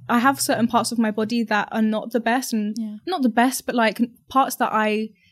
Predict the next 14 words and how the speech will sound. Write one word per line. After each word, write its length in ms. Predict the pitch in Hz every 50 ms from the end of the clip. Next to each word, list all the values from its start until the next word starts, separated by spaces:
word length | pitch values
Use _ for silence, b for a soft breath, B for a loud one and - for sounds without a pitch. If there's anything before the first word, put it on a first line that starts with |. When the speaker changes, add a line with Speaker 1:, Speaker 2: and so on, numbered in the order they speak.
| _ -
Speaker 1:
know 280 | 233 226 226 220 220 226
could 260 | 226 - 233 208 - -
be, 340 | 226 214 208 202 202 202 208
you 80 | 208 226
know, 180 | 208 190 170 -
more 300 | 226 226 247 233 226 247
toned 500 | - - 285 294 254 226 208 208 208 208
or 240 | 214 202 202 202 202
cer-, 220 | 196 - - 233 - -
different, 320 | 247 254 254 - 233 - - - _ _ _ - -
different 300 | - 240 240 - 262 -
in 80 | 226 240
different 280 | 226 220 - 226 190
ways. 380 | 196 208 196 208 233 262 262 -